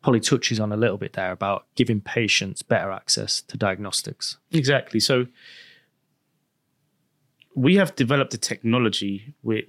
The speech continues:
Speaker 2: which has the potential to be deployed at the point of need
Speaker 1: Hmm.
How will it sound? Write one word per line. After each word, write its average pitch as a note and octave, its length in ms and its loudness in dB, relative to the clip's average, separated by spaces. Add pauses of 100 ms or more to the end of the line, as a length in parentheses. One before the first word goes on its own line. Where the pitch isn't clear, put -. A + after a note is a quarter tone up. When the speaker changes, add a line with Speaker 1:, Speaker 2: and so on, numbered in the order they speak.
Speaker 2:
which - 240 -2
has C#3 340 -2
the C#3 80 -6
potential A2+ 600 -2
to - 160 -10
be A#2 180 2
deployed A2 540 -2
at A2 100 -6
the G#2+ 60 -10
point - 360 -4
of G2+ 100 -10
need G2 400 -8
Speaker 1:
Hmm. G#2+ 260 -4